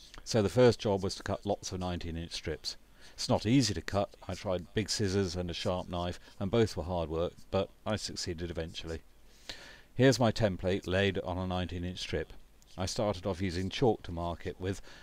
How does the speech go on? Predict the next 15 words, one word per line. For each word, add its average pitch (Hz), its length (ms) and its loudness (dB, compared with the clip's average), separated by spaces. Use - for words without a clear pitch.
but - 160 -4
found 95 280 0
later 90 300 2
that 95 160 -6
the 95 100 2
edge 95 160 2
of 87 80 -2
a 90 40 0
screwdriver 85 600 0
blade 85 300 -2
was 82 160 -6
much 78 220 -10
better. 78 320 -8
Once 139 220 2
cut, 107 260 4